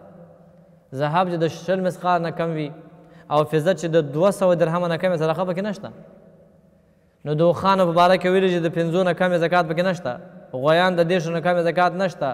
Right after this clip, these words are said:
ګډې د څلوېښتو نه کم زکات نشته، او غلې او دانې چې د پنځه څخه نه کم زکات پکې نشته. نو ګوره، هغه عموم خاص شو په نصاب سره. نو دا احادیث چې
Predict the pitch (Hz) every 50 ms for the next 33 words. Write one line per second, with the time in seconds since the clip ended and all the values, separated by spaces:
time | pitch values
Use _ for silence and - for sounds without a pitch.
0 | 117 131 135 156 185 185 185 175 151 165 165 170 185 180 151 165 165 160 180 180
1 | 175 165 165 165 180 180 175 165 190 196 170 - - 123 117 - - - - -
2 | - - - - - - _ _ - _ _ _ _ _ _ _ _ _ _ _
3 | 143 147 156 165 160 156 143 160 165 170 185 202 202 190 180 160 170 165 170 180
4 | 196 185 156 175 170 165 165 160 165 165 165 185 190 185 170 170 165 151 170 160
5 | 156 185 185 185 175 156 160 156 175 170 156 156 156 170 180 190 175 - - 113
6 | 113 - - - - - - - - - - - - _ - _ _ - 123 123
7 | 160 180 196 202 202 - - - - - - - - - - - - - 135 139
8 | 143 143 135 139 147 151 170 190 196 196 185 143 - - 170 190 196 185 - -
9 | 175 151 156 147 139 135 127 - 151 143 131 - - 123 117 113 107 98 98 95
10 | 95 - - - - - - - - - - - - - _ _ _ _ _ _
11 | _ _ - _ - _ _ _ 123 127 135 160 208 226 202 202 196 190 185 180
12 | 170 202 233 220 - - 202